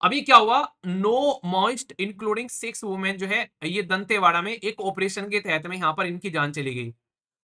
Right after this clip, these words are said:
हमारे देश के अंदर में अभी अमित शाह जी के द्वारा ये बोला गया था कि मार्च दो हज़ार छब्बीस तक हम लोग नक्सलिज्म को एलिमिनेट कर देंगे अपने देश के अंदर से।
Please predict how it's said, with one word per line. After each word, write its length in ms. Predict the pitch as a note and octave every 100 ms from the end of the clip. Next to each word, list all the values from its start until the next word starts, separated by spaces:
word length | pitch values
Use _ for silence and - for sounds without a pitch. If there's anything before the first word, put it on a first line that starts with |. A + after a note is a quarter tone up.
| _
हमारे 260 | D#3+ A3 D4
देश 240 | C4+ C4+
के 100 | C#4+
अंदर 240 | B3+ A#3 A#3
में 220 | B3+ C4
अभी 200 | F#3 A#3+
अमित 160 | A3 A3+
शाह 200 | G#3+ G3
जी 120 | G#3
के 80 | G#3+
द्वारा 220 | G3+ G#3
ये 80 | G#3
बोला 220 | F#3 E3+
गया 140 | D#3+
था 200 | D3+ A3+ - _ _ _ _
कि 120 | B3+
मार्च 520 | B3+ G#3+ A3 C4+ C#4+ -
दो 180 | E3+ A3
हज़ार 260 | G#3+ A#3 A#3+
छब्बीस 400 | - E3+ F#3 G#3+
तक 180 | F#3+ D3 - _ -
हम 160 | F#3+ F#3+
लोग 220 | A#3+ C4
नक्सलिज्म 680 | G#3+ A#3+ - C4 B3 G#3+ A3+
को 280 | G3 A#3+ -
एलिमिनेट 460 | F#3 G3+ G3+ G#3+ G3+
कर 180 | G3 E3+
देंगे 280 | F3 A3 F3+
अपने 260 | F3 F#3+
देश 200 | D#3+ D#3+
के 100 | -
अंदर 220 | D3+ C#3+ C#3
से। 200 | C3+